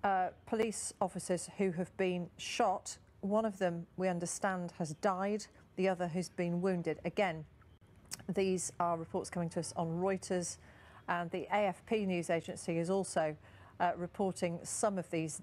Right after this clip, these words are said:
details. Uh, very probably a terrorist act is what the police sources have said to, uh, to Reuters. And, um,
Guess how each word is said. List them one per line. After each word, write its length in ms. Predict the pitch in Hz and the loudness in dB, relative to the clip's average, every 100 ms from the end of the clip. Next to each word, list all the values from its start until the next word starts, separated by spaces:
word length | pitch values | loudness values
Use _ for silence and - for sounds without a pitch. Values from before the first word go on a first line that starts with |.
| - | 0
details. 720 | 170 160 - 135 135 170 - | 0 0 -2 -2 -2 -4 0
Uh, 120 | 202 165 | 0 2
very 280 | 220 247 269 | 2 2 -2
probably 580 | - - 233 226 220 220 | -2 0 0 2 0 2
a 80 | 214 - | -2 -4
terrorist 680 | - 226 214 208 202 - - | 0 2 2 2 0 -2 -4
act 440 | 214 185 - - - | -2 -2 -4 -14 -4
is 180 | 185 170 | -2 0
what 160 | - 170 - | 0 -2 -2
the 80 | - | -12
police 320 | - 196 190 | -2 0 0
sources 540 | - 180 170 175 165 - - - - | -2 -2 -2 -4 -4 -10 -18 -20 -12
have 180 | - 180 | -4 -2
said 460 | - - 202 180 - - - - - - 180 | -2 0 2 2 -4 -20 -20 -20 -20 -20 -8
to, 560 | - - 202 180 175 180 - | -4 0 2 2 0 -2 0
uh, 240 | 160 156 - - 175 170 | 0 2 -2 -6 -10 -8
to 440 | - 233 185 - - | 0 0 0 -2 -2
Reuters. 680 | 180 185 165 - 131 - - - - - - | 0 0 0 -2 -2 -4 -8 -12 -20 -20 -4
And, 460 | 180 175 175 180 170 196 | -2 0 -2 -4 -6 -2
um, 240 | 180 180 | 0 0